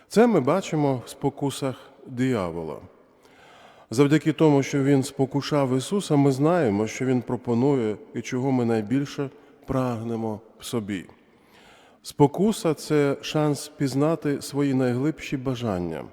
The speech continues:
Коли ви знаєте, чого ви хочете, ви повинні подумати про те,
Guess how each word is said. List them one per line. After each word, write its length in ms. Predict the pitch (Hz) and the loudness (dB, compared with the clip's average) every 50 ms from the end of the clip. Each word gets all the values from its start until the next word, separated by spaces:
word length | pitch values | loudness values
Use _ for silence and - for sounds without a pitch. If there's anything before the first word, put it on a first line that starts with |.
| - - _ _ _ _ _ _ _ _ _ _ _ _ _ _ _ _ _ - | -20 -20 _ _ _ _ _ _ _ _ _ _ _ _ _ _ _ _ _ -2
Коли 180 | - 135 135 131 | 2 4 4 4
ви 100 | 131 127 | 4 2
знаєте, 440 | 113 143 165 180 160 127 - - | 2 2 2 2 2 0 0 -4
чого 220 | 120 - 135 131 123 | -6 -4 -2 -2 -2
ви 120 | 120 131 | -2 -4
хочете, 460 | 131 - 208 240 226 - - - - | -4 -2 -2 -2 -2 -4 -6 -2 -2
ви 140 | 135 131 143 | 0 0 0
повинні 380 | 139 143 135 143 170 170 156 147 | 0 0 -2 0 2 2 2 0
подумати 540 | 127 - 131 120 143 156 151 143 127 135 123 | -2 -4 -6 -2 0 0 0 0 0 -2 -6
про 200 | - - 123 120 | -6 -4 -6 -6
те, 260 | - - 160 175 | -4 -2 -4 -4